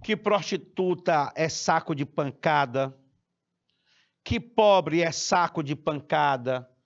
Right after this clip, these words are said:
que Paraíba, pessoal que mora no Nordeste, também é saco de pancada. Ave Maria, professor. E não é à toa que a mãe deles, né,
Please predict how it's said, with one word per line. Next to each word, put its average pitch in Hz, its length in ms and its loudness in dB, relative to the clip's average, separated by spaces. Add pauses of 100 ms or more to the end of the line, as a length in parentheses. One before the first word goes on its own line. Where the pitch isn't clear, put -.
(420)
que 226 140 -4
Paraíba, 180 1040 2 (100)
pessoal 180 440 -2
que - 220 -8
mora 175 260 0
no 170 80 -4
Nordeste, 156 680 -4 (480)
também 196 560 0
é 170 100 0
saco 175 440 -2
de 165 100 -6
pancada. 156 640 -6 (1120)
Ave 180 640 -8
Maria, 185 640 -6
professor. 139 640 -12 (680)
E 226 80 -4
não 277 220 0
é 277 120 2
à 262 100 4
toa 247 520 2
que - 140 -2
a 233 100 2
mãe 240 280 -6
deles, 214 1000 -2 (680)
né, 165 280 0